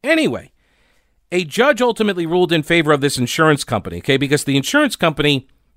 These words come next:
gave him, they paid out three million dollars to Madison Cawthorn, the policy limit to cover his treatments and to settle the claim, uh, within days of the crash, according to this piece by Fiedler. Um,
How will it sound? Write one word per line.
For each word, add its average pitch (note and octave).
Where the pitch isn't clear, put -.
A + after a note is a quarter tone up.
gave G3
him, D3+
they C3+
paid A3
out E3+
three E3+
million C#3
dollars A#2
to -
Madison B2+
Cawthorn, A#2+
the G#2
policy D3
limit C3+
to -
cover A#2+
his A2
treatments G#3
and D3
to C#3+
settle C#3+
the A2+
claim, C3+
uh, C3
within C#3+
days D3+
of C3+
the B2
crash, F#3+
according A#2+
to A#2+
this G#2+
piece A#2+
by A2
Fiedler. D3+
Um, B2+